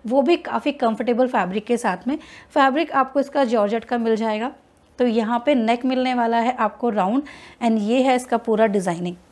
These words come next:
All over गाउन के अंदर आपको कुछ इस तरह का जो है, अ, बांधने का काम मिल जाएगा। छोटा छोटा सा काम इसके ऊपर हो रखा है, जो कि बहुत ज़्यादा ब्यूटीफुल लग रहा है।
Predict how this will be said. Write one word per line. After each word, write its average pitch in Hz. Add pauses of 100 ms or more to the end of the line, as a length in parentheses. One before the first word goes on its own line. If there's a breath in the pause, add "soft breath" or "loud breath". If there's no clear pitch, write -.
(920 soft breath)
All 262
over 285
गाउन 240
के 262
अंदर 254
आपको 240
कुछ 269
इस 247
तरह 240
का 233
जो 233
है, 254
अ, 208
बांधने 202
का 247
काम 214
मिल 220
जाएगा। 208
छोटा 330
छोटा 294
सा 294
काम 240
इसके 247
ऊपर 247
हो 226
रखा 220
है, 254 (340 loud breath)
जो 226
कि 233
बहुत 214
ज़्यादा 247
ब्यूटीफुल 220
लग 214
रहा 220
है। 254